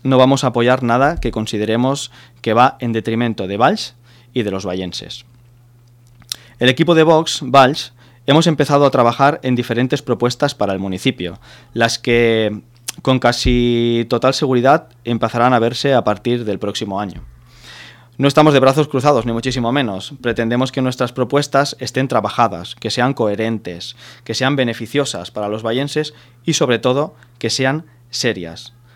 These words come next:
al contrario de lo que hemos visto en algunas mociones presentadas por otros grupos municipales. Evidentemente, al margen de estas propuestas, como ya hemos anunciado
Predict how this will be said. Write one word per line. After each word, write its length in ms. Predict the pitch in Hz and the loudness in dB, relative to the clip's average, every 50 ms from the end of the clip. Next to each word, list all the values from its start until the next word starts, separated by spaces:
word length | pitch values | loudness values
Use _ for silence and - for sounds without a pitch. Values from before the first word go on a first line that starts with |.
| _ _ _ - | _ _ _ -10
al 120 | - 104 | -10 -8
contrario 600 | - 113 110 110 120 120 123 127 131 143 156 147 | -6 -6 -4 0 2 2 2 4 2 2 2 0
de 100 | 120 107 | -2 -2
lo 80 | 104 107 | -4 -4
que 60 | 113 | -4
hemos 180 | 110 117 113 110 | -4 -6 -6 -6
visto 600 | 113 117 113 - - 131 131 135 135 131 117 - | -6 -8 -6 -4 0 0 2 2 0 -2 -4 -6
en 140 | 98 104 | -6 -8
algunas 340 | 101 101 101 110 113 117 113 | -8 -6 -6 -4 -4 -4 -4
mociones 380 | 120 110 107 - 113 113 117 - | -6 -6 -6 -6 -6 -6 -6 -6
presentadas 600 | - 113 107 - 104 101 - 107 107 113 117 - | -6 -6 -6 -6 -6 -4 -2 -2 -2 -2 -4 -4
por 120 | - 104 | -4 -4
otros 220 | 104 98 107 104 - | -4 -2 -2 -2 -2
grupos 400 | 110 104 - 110 123 - - - | -4 -4 -4 -6 -6 -8 -10 -12
municipales. 720 | - 107 101 95 95 - 101 92 - 82 80 - - - - - - - - - - _ - - _ _ _ _ _ _ _ - - - - - - - - - - | -10 -8 -8 -8 -8 -8 -10 -10 -10 -10 -12 -12 -16 -14 -8 -8 -6 -6 -8 -12 -18 _ -20 -20 _ _ _ _ _ _ _ -18 -16 -16 -16 -16 -18 -20 -20 -10 -2
Evidentemente, 800 | - 120 127 131 143 139 - 143 147 151 151 143 143 139 156 - - - | 0 2 4 4 4 4 4 4 4 4 2 2 0 0 -2 -4 -8 -6
al 140 | 110 110 107 | -6 -4 -2
margen 300 | 104 107 - - 117 113 | -4 -4 -4 -4 -4 -4
de 60 | 113 | -4
estas 220 | 110 - 113 110 | -4 -4 -6 -4
propuestas, 680 | - 117 117 104 131 139 139 - - 113 120 120 - - _ | -4 -4 -2 0 0 0 0 0 -4 -6 -6 -6 -10 -18 _
como 240 | - 107 101 101 101 | -12 -10 -8 -6 -6
ya 80 | 101 | -4
hemos 180 | 104 107 110 - | -4 -4 -4 -6
anunciado 600 | 110 107 107 107 107 - 127 120 113 98 90 85 | -6 -6 -6 -8 -4 0 2 2 2 0 -2 -10